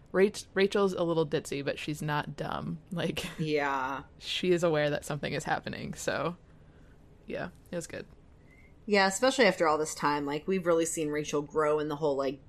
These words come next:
Speaker 2: ditz department.
Speaker 1: Yeah.
Speaker 2: Like, they've changed her humor a lot and, like,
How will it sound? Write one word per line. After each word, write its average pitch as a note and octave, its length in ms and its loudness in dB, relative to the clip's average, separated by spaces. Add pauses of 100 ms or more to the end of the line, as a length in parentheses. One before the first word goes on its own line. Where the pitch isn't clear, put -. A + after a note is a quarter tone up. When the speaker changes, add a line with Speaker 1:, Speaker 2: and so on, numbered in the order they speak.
Speaker 2:
ditz D3+ 400 4
department. F#2 760 -4 (600)
Speaker 1:
Yeah. - 320 -6
Speaker 2:
Like, E3 220 0
they've F#3 240 0
changed E3+ 480 -4
her C#3+ 140 -2
humor C#3+ 400 -4
a C3+ 80 -4
lot C3 400 0 (180)
and, D#3 340 -6
like, C#3 240 -2